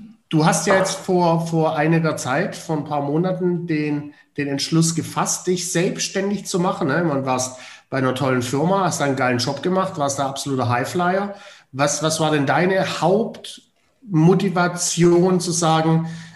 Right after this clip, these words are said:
„Ich lasse mein altes Leben hinter mir und konzentriere mich jetzt auf, äh, den Geparden im Verkauf“?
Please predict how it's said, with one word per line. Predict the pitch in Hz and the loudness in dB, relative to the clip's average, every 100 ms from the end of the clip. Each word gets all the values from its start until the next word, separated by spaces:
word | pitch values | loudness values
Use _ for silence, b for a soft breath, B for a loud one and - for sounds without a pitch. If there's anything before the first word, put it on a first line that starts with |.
| B | B
„Ich | 156 - | -4 -2
lasse | 156 151 151 - | 0 2 2 2
mein | 143 143 | 2 2
altes | 143 175 175 170 | 2 2 2 2
Leben | 160 160 | 2 2
hinter | 139 160 196 190 190 | 2 2 2 2 2
mir | 170 175 185 180 | 2 4 2 2
und | 151 147 | 0 -2
konzentriere | 147 151 135 135 151 | -2 -2 -4 -2 2
mich | 160 160 | 2 2
jetzt | 147 - - | -2 -4 -6
auf, | 135 127 123 - | -4 -4 -6 -8
äh, | 139 127 127 123 B B | -6 -4 -4 -8 B B
den | 123 117 135 127 131 | -8 0 2 2 0
Geparden | 127 117 - 110 110 123 | -2 -4 -6 -6 -6 -4
im | 117 | -4
Verkauf“? | 117 113 117 - - | -6 -6 -8 -12 -20